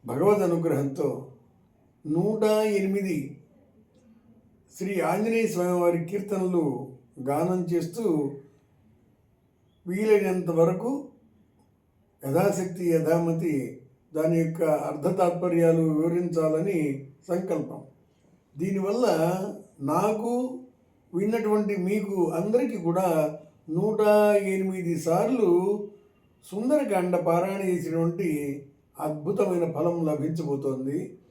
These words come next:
కనుక ఎందుచేత అంటే, నూట ఎనిమిది వాయుదేవుల వారి యొక్క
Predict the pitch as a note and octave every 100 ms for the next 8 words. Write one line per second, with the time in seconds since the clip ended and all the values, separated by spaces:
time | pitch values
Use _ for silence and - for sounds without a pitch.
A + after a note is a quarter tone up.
0 | _ _ - - D#3+ F#3 G3 D#3 C#3 -
1 | - _ - D3 E3 F3 E3+ F3+ F3+ F#3+
2 | F#3+ E3 - - - _ D#3 E3 G3 G#3
3 | G#3 G#3 G3 G3 G#3 G#3+ E3+ F3+ A3+ G#3+
4 | G3+ F#3+ F3+ F3+ F3+ E3+ E3